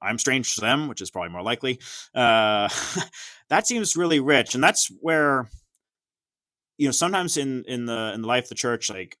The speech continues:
movements operate as reform movements. I mean, but then the genius of the church, it, sometimes is finding a way for those parallel movements to really become, you know, parallel movements inside the church. I mean, the Dominicans, the Franciscans, the Jesuits, they,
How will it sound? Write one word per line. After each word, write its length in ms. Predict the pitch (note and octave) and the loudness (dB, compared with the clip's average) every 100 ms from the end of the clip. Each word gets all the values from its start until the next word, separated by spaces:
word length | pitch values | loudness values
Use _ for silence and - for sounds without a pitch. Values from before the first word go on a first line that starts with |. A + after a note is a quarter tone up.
| - | -6
movements 420 | A#2 C#3+ D#3 D3 - | -2 0 -2 -2 0
operate 320 | A#2+ C3 A#2 | 0 2 0
as 140 | G#2 | -2
reform 580 | G2+ - B2+ C#3 E3+ - _ - | -6 -4 0 0 -2 -10 _ -4
movements. 440 | D3 E3 F3+ E3+ | -4 -2 -6 -6
I 60 | G#2+ | -8
mean, 180 | G#2 G2 _ _ _ _ - | -8 -12 _ _ _ _ -6
but 100 | B2 | -2
then 300 | C#3 C3 B2+ | 0 -2 -6
the 80 | B2 | -10
genius 420 | - F#3 G#3+ D#3+ | -2 0 0 0
of 60 | A#2+ | -2
the 60 | |
church, 340 | A#2 C#3+ B2 - - _ _ _ _ | -2 0 0 -2 -8 _ _ _ _
it, 120 | B2 - | -6 -2
sometimes 340 | B2 A#2+ A2+ | 0 -2 -4
is 80 | A2+ | -6
finding 300 | - C3 C3+ | 0 0 2
a 40 | |
way 100 | B2+ | -2
for 60 | A2+ | -2
those 120 | A2+ | -4
parallel 420 | - C3+ C3 B2 | -4 0 2 2
movements 500 | A#2 A2+ A2 G#2 - _ _ _ - | 0 -2 -2 -4 -6 _ _ _ -8
to 100 | A#2+ | -2
really 220 | B2+ B2+ | 0 0
become, 580 | A#2+ A2 A2+ G#2+ G#2 G2+ _ _ _ | -2 -2 -2 -2 -6 -10 _ _ _
you 120 | A#2 | -8
know, 160 | A2 G#2 | -6 -4
parallel 320 | B2 B2 B2 | 2 4 4
movements 320 | A#2 G#2+ G2+ | 0 -4 -4
inside 420 | - A2 - G2 F2 | -6 -2 0 -2 -4
the 60 | |
church. 340 | - F2 D2+ - | -8 -10 -12 -10
I 60 | |
mean, 80 | G#2+ | -10
the 80 | G#2+ | -10
Dominicans, 540 | - C3+ C3+ A2+ G2 | -4 -2 0 -2 -8
the 60 | - | -8
Franciscans, 580 | A#2 A2+ - - G#2+ G2 | -6 -4 -2 -2 -4 -8
the 80 | G2+ | 0
Jesuits, 480 | B2 A#2+ G#2+ F#2 | 0 2 -2 -4
they, 160 | - A#2+ | -2 -4